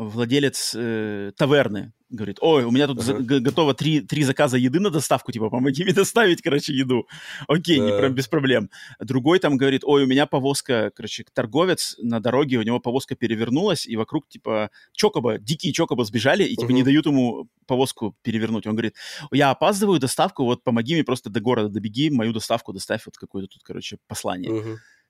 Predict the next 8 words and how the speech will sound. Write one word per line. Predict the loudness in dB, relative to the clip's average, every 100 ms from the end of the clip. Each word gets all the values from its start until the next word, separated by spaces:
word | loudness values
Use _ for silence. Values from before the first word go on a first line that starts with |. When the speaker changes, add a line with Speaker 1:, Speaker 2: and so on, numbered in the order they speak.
| _
Speaker 1:
Типа | -4 -4
такого. | -2 0 0 0 -6
И | -4 -4 -2
они | 0 2 4
немножечко | 4 4 0 0 -2
раскрывают | -2 -2 0 2 0
лор | 0 2 4
мира. | 4 4 4 0